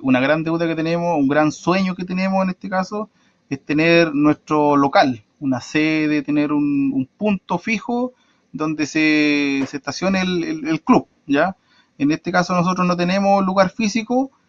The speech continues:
pero tenemos el Facebook, tenemos, eh, del, del club, donde se pueden contactar directamente conmigo, con, con la secretaria.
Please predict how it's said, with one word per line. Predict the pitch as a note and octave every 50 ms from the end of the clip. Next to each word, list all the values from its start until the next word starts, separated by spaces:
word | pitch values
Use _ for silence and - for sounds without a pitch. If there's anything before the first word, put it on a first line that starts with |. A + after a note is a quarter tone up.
| _ _ _ _ _ _ _ _
pero | - - F3 F3+ F#3 F#3+ F#3+ F#3 F#3+ F#3+ F#3 F#3 F3+
tenemos | F#3+ F3+ F3+ F#3+ F#3 F#3 F#3 F3+ F3+ F3+ E3+
el | D#3+ D3+ D3 C3+
Facebook, | - - - G3 G3+ G#3 G3 F3+ - A3+ A3+ G#3+ _ _ _
tenemos, | - E3+ E3+ E3+ E3+ E3 E3 E3 E3 E3 E3 D#3+ D#3+ D#3 D#3 D3+ D3+ D3+ D3 C#3+ C#3 C#3 C#3+
eh, | C3+ C3+ C3+ C3 C3 B2+ B2 A#2+ A#2+ A#2+ A#2+ B2 B2
del, | C3+ C#3 C#3 C3+ C3 C3
del | C3+ C#3+ C3+ -
club, | - G3+ A3 A#3 A#3 _ _ _
donde | - E3 D#3 D#3 D3+ D#3 D#3 D3+ D3
se | - D3
pueden | C3+ D#3+ E3 E3 D#3
contactar | - D#3+ D3 - D#3+ - _ - F3 E3
directamente | D#3+ E3 E3+ E3 - - E3+ E3+ E3+ E3 E3+
conmigo, | D#3+ D#3+ D#3+ D#3+ E3 F3+ F#3+ F#3+ F#3+ F#3 F3+
con, | F3 E3 D#3+ D#3+ D3+ D3 D3 C#3+ -
con | - D3
la | D3 C#3+
secretaria. | - D#3+ D#3+ E3 E3+ E3+ G3 G3+ G#3 A3 A#3+ C4+